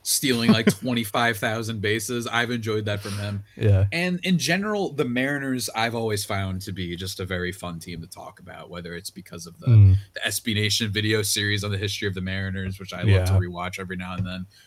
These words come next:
Speaker 1: which is fantastic stuff. Everybody should go check that out. Um, but I'm wondering, my big question for you, and it's not necessarily about a specific player, but it's just, do you think that the hype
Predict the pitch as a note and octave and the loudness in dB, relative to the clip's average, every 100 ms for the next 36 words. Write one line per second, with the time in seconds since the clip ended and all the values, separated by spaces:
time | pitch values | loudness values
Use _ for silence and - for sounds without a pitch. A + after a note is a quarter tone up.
0 | _ A#2 - G2 F#2 G#2 G2+ G2+ F2+ - | _ -10 -8 -6 -4 -2 -4 -4 -10 -6
1 | F#2 F#2 E2+ F2+ F2+ F2 F2 F2+ - E2+ | -6 -6 -8 -6 -4 -4 -4 -6 -8 -10
2 | - F#2+ F#2+ F#2 F2 _ - _ A2 G#2 | -8 -2 -2 -2 -6 _ -20 _ 0 2
3 | G2 F#2 F#2 - - - - B2+ B2 C3+ | 2 0 -4 -6 -8 -8 -2 0 0 -2
4 | B2 E3+ G3+ B2+ G#2 G#2 G2 A#2+ B2 B2 | 0 0 2 2 2 0 -4 -2 -2 0
5 | D3 - C3+ - B2 G2+ F2+ F2 F2 G2+ | -4 -2 -2 -2 -4 -4 -4 -4 -8 -12
6 | _ _ - C#3 C3 - E3+ F3 - D#3+ | _ _ -2 2 2 0 0 2 2 2
7 | C#3 A#2+ G#2+ A#2 - A2+ G#2 G2 - D#3 | 2 0 -2 -4 -4 -4 -6 -6 0 2
8 | C3 G#2 G2+ G2 A2 - - _ _ _ | 2 2 0 -2 -4 -6 -8 _ _ _
9 | _ - A2+ F#3+ A#3+ A#3 G3+ F#3 - A2+ | _ -10 -2 0 0 0 -2 -2 -6 -6
10 | - C3+ C#3+ D3+ | -6 0 2 2